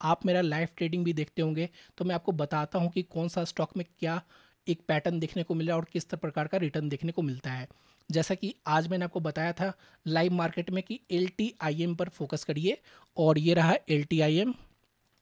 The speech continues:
और आप यहाँ पर देख सकते हैं कि आपको अराउंड, तो मैंने इस स्टॉक के बारे में आपको around वन पी एम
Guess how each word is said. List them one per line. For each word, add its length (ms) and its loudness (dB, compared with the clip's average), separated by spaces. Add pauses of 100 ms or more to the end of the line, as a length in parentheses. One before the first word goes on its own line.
(960)
और 240 6
आप 140 2
यहाँ 160 4
पर 120 -4
देख 240 0
सकते 300 -2
हैं 100 4
कि 240 -8
आपको 280 0
अराउंड, 400 2 (500)
तो 80 10
मैंने 260 6
इस 160 0
स्टॉक 300 0
के 80 0
बारे 220 2
में 80 2
आपको 200 2
around 260 4
वन 240 0
पी 160 -2
एम 140 2